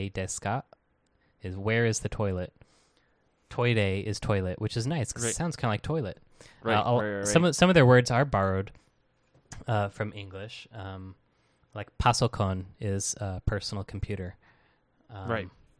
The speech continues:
Speaker 2: right.
Speaker 1: and, uh, namabiru is,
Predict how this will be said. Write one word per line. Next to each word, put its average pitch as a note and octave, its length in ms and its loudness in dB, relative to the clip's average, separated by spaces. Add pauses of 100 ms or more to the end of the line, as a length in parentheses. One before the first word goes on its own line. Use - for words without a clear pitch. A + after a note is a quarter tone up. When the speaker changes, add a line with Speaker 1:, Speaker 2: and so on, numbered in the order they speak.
(180)
Speaker 2:
right. G2+ 240 -6 (800)
Speaker 1:
and, G2 420 -8
uh, F#2 320 -8
namabiru B2 960 0
is, G2 460 -4